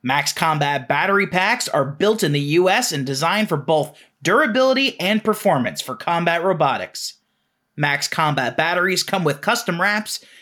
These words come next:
including your team's logo, internal hard skins for extra protection, puncture-resistant wire sleeves, and a custom metal Max box for charging and storage. Check out the Max Combat section at max amps dot com.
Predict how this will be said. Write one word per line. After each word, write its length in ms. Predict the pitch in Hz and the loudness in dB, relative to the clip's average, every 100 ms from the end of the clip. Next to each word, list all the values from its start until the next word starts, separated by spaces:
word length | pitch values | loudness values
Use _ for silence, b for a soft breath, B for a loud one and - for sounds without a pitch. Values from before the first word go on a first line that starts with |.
| B | B
including 400 | 151 147 175 151 | -4 2 2 2
your 120 | 123 | 0
team's 320 | - 165 123 | 0 -2 0
logo, 520 | 147 220 220 220 226 226 B B - | 2 2 4 2 2 -2 B B -8
internal 480 | 143 208 226 151 | -2 2 2 2
hard 320 | - 196 208 - | 0 2 2 2
skins 300 | - 208 202 | 2 0 0
for 100 | 127 | -2
extra 260 | 185 - | -2 -4
protection, 680 | - 143 185 185 - 180 180 b b b - | -8 -4 -2 -2 0 0 -2 b b b -4
puncture-resistant 960 | 214 254 - 170 135 127 175 175 147 139 | 0 2 2 2 2 0 0 -2 -4 0
wire 320 | 170 185 180 | 2 2 0
sleeves, 460 | - 180 170 165 - B B | 0 0 0 -2 -8 B B
and 120 | 139 135 | -6 -6
a 60 | |
custom 580 | - - 226 - 240 202 | -4 -4 -2 2 2 2
metal 240 | 175 196 | 2 2
Max 280 | 190 156 156 | 2 0 -2
box 280 | - 127 - | -4 -4 -4
for 120 | 139 127 | -8 -4
charging 500 | - 180 185 196 202 | 0 0 2 -2 0
and 240 | 175 202 | 0 0
storage. 600 | - 180 135 - - - b b - | 2 2 2 -2 -10 -20 b b -2
Check 180 | 233 | 0
out 120 | 247 220 | 2 0
the 60 | |
Max 280 | 180 196 208 | 0 0 -2
Combat 400 | - 196 190 175 | -2 0 0 0
section 480 | - 185 - 202 202 | -2 -2 0 -2 0
at 220 | 151 151 | -2 -4
max 340 | 147 170 185 170 | -2 -2 0 -2
amps 200 | 175 - | -2 -2
dot 240 | 151 151 | -2 -2
com. 360 | 139 113 107 | -4 -4 -8